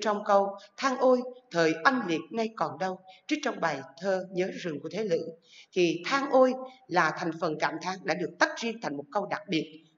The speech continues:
và lúc này nó là câu cảm thán. Lưu ý thứ hai, khi đứng trong một câu cùng các thành phần câu khác, thì phần cảm thán thường đứng ở đầu câu, và thành phần câu đứng sau thường giải thích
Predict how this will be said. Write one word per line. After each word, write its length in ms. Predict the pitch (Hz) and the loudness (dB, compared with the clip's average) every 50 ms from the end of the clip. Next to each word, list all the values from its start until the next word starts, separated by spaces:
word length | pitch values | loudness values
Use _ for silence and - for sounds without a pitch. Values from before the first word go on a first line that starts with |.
| _ _ | _ _
và 120 | 185 180 | 2 4
lúc 140 | 185 233 294 - - | 4 2 -2 -4 -4
này 200 | 185 165 156 143 - - - - _ - | -2 -2 -2 -4 -6 -12 -20 -20 _ -6
nó 400 | 165 165 170 170 185 220 - - - - | -2 0 0 0 0 -4 -8 -10 -16 -12
là 280 | - 156 165 156 139 139 - _ | -10 -8 -8 -8 -8 -10 -14 _
câu 320 | - 247 247 240 220 - | -4 -4 -4 -4 -6 -4
cảm 140 | - 160 - - 156 | -4 -4 -4 -4 -10
thán. 180 | 156 165 160 160 - - _ _ _ _ _ _ _ _ _ _ _ _ _ _ _ _ _ _ _ _ _ _ _ _ _ _ _ _ _ _ _ _ _ _ _ _ _ _ _ _ _ | -10 -10 -10 -10 -10 -16 _ _ _ _ _ _ _ _ _ _ _ _ _ _ _ _ _ _ _ _ _ _ _ _ _ _ _ _ _ _ _ _ _ _ _ _ _ _ _ _ _
Lưu 160 | - 214 220 | 0 2 2
ý 140 | 226 240 233 - | 2 2 0 0
thứ 80 | 320 | -2
hai, 280 | 277 233 240 220 208 202 - - - _ _ - | -2 0 -2 -2 -2 -2 -6 -10 -16 _ _ -4
khi 120 | 262 247 | -2 0
đứng 160 | 247 262 302 294 - | 2 2 0 2 2
trong 140 | 285 269 220 | 0 2 2
một 120 | 165 - - | 0 -2 2
câu 160 | - 254 247 247 254 | 2 2 2 2 0
cùng 180 | 202 180 180 170 | -2 -2 -2 -2
các 140 | 269 294 294 - | -2 -4 -4 -4
thành 140 | 196 170 160 165 | -6 -6 -4 -2
phần 160 | 180 160 151 | -4 -4 -2
câu 120 | - 240 226 | -4 -4 -6
khác, 260 | - - 269 339 330 339 - - - - _ _ _ | -4 -2 -2 -2 -2 -4 -12 -18 -20 -20 _ _ _
thì 300 | 214 214 202 196 190 196 226 | 2 4 4 4 2 0 -2
phần 100 | 196 190 | 0 2
cảm 180 | 196 165 151 180 | 2 0 0 0
thán 200 | 196 190 196 220 220 - _ _ _ _ | -4 -4 -4 -6 -8 -12 _ _ _ _
thường 260 | - 190 175 165 160 165 | 4 4 4 4 4 0
đứng 180 | 196 247 - | 0 -2 2
ở 100 | - 175 | 0 2
đầu 260 | 170 190 156 147 - - | 2 2 0 0 -2 0
câu, 200 | 226 214 208 208 - - - _ _ _ _ _ _ _ | 0 0 0 0 -6 -12 -20 _ _ _ _ _ _ _
và 100 | - 202 202 | 4 4 4
thành 160 | 214 196 196 - - | 4 0 -2 -2 -2
phần 120 | 202 190 185 180 180 180 - | -2 -2 0 -2 -4 -6 -2
câu 240 | 254 262 254 262 254 | 0 2 2 2 2
đứng 200 | 214 226 262 - - | 0 -2 -4 -2 -4
sau 320 | - - 262 247 240 233 233 - - - - | -2 2 4 4 4 2 -2 -8 -12 -8 -4
thường 200 | 196 180 160 165 | -2 -2 -2 2
giải 220 | 160 160 143 - - | 2 0 0 0 -4
thích 80 | 294 | -6